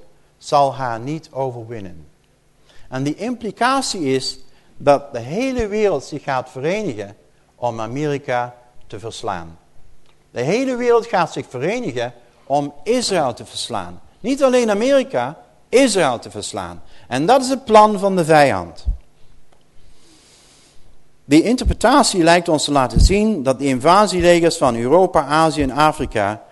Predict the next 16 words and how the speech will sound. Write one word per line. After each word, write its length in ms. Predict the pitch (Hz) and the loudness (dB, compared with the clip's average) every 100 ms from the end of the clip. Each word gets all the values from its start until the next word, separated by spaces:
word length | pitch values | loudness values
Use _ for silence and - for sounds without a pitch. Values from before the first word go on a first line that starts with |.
| _ _ | _ _
de 120 | 123 | -10
gehele 480 | 117 131 165 240 233 | -4 0 2 4 2
verenigde 520 | 147 147 180 175 139 | 2 2 2 0 -2
wereld 340 | 127 143 139 135 | 0 2 0 -2
voorstellen. 720 | 139 127 113 - 95 90 87 - _ _ - - | -4 -4 0 0 0 -4 -14 -20 _ _ -20 -14
Wij 160 | - 127 | -4 -2
kunnen 260 | 226 240 247 | 0 2 4
hiervan 380 | 226 175 160 | 4 4 2
afleiden 560 | 160 202 - 190 180 170 | 2 -2 4 4 4 2
dat 180 | 185 147 | 0 0
de 60 | |
hele 360 | 139 175 254 233 | -2 0 0 2
wereld 260 | 214 208 - | 2 2 2
zich 140 | 156 | -2
zal 240 | 160 127 | 2 2
verenigen 540 | 113 131 202 190 180 | 2 -2 -2 0 -2